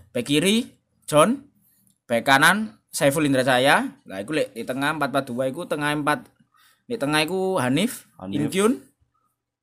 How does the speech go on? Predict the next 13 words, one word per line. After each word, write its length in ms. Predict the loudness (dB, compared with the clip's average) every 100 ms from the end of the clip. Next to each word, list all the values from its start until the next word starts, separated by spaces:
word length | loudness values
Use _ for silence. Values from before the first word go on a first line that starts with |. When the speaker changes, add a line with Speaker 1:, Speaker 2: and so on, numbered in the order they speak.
| _ _
Speaker 1:
kanane 460 | -2 2 2 0 0
Dendi, 560 | 0 2 0 -2 -8 -6
kirine 380 | -2 0 0
Tawenela. 640 | 0 0 0 0 -2 -6 -16 _ _
Speaker 2:
Tawenela. 680 | -8 -6 -4 -2 -2 -4 -6
Speaker 1:
Yo, 300 | -8 -10 -12 _ _
depane 480 | -8 -2 0 2 4
anu 480 | 4 2 0 -4 -10 -8
Alderete 420 | -4 -4 0 2
karo 540 | 2 2 0 -2 -8 _ _ _ _ _ _ _
Kiai 160 | 0 2
Yuju-, 320 | 2 -2 -6
Yudo. 380 | -4 -4 -4 -6